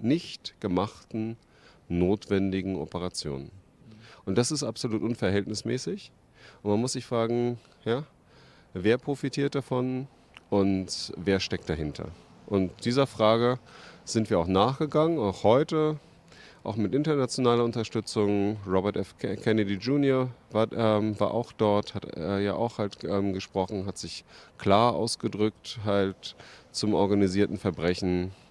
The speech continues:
auch mit Impfstoffen. Ich muss immer wieder betonen, im Zentrum steht die Wirtschaft. Dieses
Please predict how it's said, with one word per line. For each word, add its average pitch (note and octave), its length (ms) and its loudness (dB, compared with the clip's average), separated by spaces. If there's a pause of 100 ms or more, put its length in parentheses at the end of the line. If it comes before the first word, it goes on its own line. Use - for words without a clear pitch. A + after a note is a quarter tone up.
(160)
auch G2+ 220 2
mit A2 160 0
Impfstoffen. G2 640 -2 (360)
Ich - 60 -18
muss E2 120 -8
immer C#3 240 2
wieder D3 100 6
betonen, B2+ 460 0 (160)
im E2+ 140 -12
Zentrum A#2+ 360 -2
steht B2+ 240 -4
die A#2 80 -6
Wirtschaft. G#2 560 0 (720)
Dieses - 720 -10